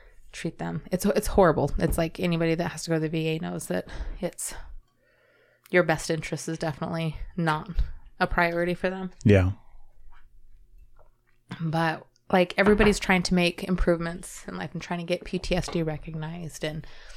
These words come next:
Speaker 1: and treated and just, like, the stigma off of it. The stigma is completely not off of it. He was saying that you can just go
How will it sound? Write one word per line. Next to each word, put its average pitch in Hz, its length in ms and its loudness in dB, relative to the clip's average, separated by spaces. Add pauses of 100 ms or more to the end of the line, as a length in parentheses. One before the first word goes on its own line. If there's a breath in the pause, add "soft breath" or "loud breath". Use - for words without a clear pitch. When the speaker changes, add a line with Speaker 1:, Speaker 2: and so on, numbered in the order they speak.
(420 loud breath)
Speaker 1:
and 165 100 2
treated 175 580 6
and 151 280 -8
just, - 200 -6
like, 170 200 -4
the 170 80 2
stigma 202 400 6
off 175 280 0
of 175 140 0
it. - 180 -4 (680)
The 170 80 4
stigma 175 400 4
is 151 160 -2
completely 160 580 0
not 156 180 -4
off 156 220 -2
of 190 100 -4
it. 175 140 -6 (640)
He 190 80 4
was 185 140 6
saying 180 220 4
that 175 120 2
you 175 100 4
can 175 200 4
just - 340 -2
go 165 360 2